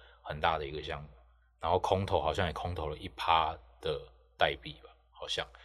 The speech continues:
那最为人津津乐道的呢，就是他那个衣服的事件。他那时候好像是买他的衣服可以送空投。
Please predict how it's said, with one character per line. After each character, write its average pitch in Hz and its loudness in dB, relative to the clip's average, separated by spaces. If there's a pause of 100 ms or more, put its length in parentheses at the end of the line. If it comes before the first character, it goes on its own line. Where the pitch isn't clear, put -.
(360)
那 87 4
最 107 4
为 85 6
人 90 2
津 98 0
津 104 -2
乐 101 4
道 92 6
的 82 -2
呢， 76 -6
就 87 -4
是 - -8
他 90 0
那 82 -4
个 85 -6
衣 87 -4
服 76 -10
的 76 -4
事 78 -4
件。 - -4 (560)
他 113 6
那 120 6
时 110 2
候 98 8
好 82 4
像 95 0
是 101 -2
买 73 -2
他 92 4
的 92 2
衣 82 -4
服 - -10
可 85 -4
以 78 -2
送 80 -8
空 78 -8
投。 - -14